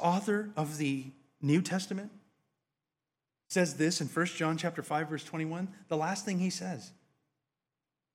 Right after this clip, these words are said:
"Keep yourselves from idols." He has to tell the church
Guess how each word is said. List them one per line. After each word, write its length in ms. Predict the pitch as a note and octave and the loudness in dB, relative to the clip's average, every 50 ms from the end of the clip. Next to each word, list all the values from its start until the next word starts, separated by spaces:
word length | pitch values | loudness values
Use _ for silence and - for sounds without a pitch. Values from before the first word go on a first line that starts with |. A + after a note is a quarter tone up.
| _ _ _ _ _ _ _ _ _ _ _ _ _ _ _ _ _ _ _ _ _ _ _ | _ _ _ _ _ _ _ _ _ _ _ _ _ _ _ _ _ _ _ _ _ _ _
"Keep 320 | - - F3 F3 F#3 F3+ - | -2 2 4 4 4 2 -2
yourselves 720 | E3+ F3 F3+ - - D#3 C#3+ C#3 C#3 C3+ B2+ - - - - _ _ _ _ _ _ _ _ _ _ _ _ _ _ _ _ _ | -4 -2 -2 -2 -2 -2 -4 -4 -4 -6 -8 -10 -14 -18 -20 _ _ _ _ _ _ _ _ _ _ _ _ _ _ _ _ _
from 220 | - - D3 E3 F3+ | -4 0 0 2 4
idols." 540 | - D3 E3+ E3 D3+ B2+ A2+ - - - - - - _ _ _ _ _ _ _ _ _ _ _ _ _ _ _ _ _ _ _ _ _ _ _ _ _ _ _ _ _ _ _ _ _ _ _ _ _ _ _ _ _ _ _ _ _ _ _ _ _ _ _ _ | 6 6 6 6 6 2 0 -4 -6 -8 -8 -14 -20 _ _ _ _ _ _ _ _ _ _ _ _ _ _ _ _ _ _ _ _ _ _ _ _ _ _ _ _ _ _ _ _ _ _ _ _ _ _ _ _ _ _ _ _ _ _ _ _ _ _ _ _
He 80 | G#3+ | -2
has 220 | F3 D3 E3 - - | 0 0 0 0 0
to 80 | - - | 0 -2
tell 240 | - - D3 D#3+ D3 | -2 -2 -4 -2 -4
the 100 | D#3+ D#3+ | -4 0
church 800 | - - - - - G#3 G#3 F#3 - - - - - - - | 2 2 2 4 4 2 0 0 -2 -2 -2 -2 -2 -4 -8